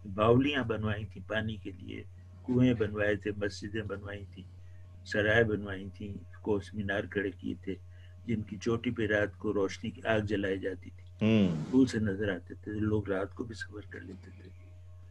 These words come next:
Speaker 1: रोशनियां तो नहीं होती थी, लेकिन, अ, शोले की मदद से अपना रास्ता ढूंढते थे।
Speaker 2: हम्म।
Speaker 1: शेर शाह पाँच साल से भी एक महीना कम उसकी हुकूमत रही।
Speaker 2: हम्म।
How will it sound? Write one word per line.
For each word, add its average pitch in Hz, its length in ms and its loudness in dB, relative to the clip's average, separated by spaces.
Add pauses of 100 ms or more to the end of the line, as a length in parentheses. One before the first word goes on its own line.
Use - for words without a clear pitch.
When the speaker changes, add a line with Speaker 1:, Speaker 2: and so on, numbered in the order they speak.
(180)
Speaker 1:
रोशनियां 117 420 2
तो 117 120 -6
नहीं 104 140 -2
होती 107 260 0
थी, 95 240 -10
लेकिन, 95 240 -6
अ, - 1080 -14
शोले 113 320 4
की 107 180 -6
मदद 101 220 0
से 101 180 -2
अपना 95 240 -4
रास्ता 95 320 -4
ढूंढते 95 400 -4
थे। - 200 -16 (360)
Speaker 2:
हम्म। 95 320 8 (320)
Speaker 1:
शेर 143 240 8
शाह - 400 0
पाँच 160 540 6
साल 135 520 6
से 139 180 2
भी 135 140 2
एक 135 340 6
महीना 120 360 4
कम 120 340 2
उसकी 113 260 -2
हुकूमत 98 500 -4
रही। 92 180 -16 (520)
Speaker 2:
हम्म। 110 720 4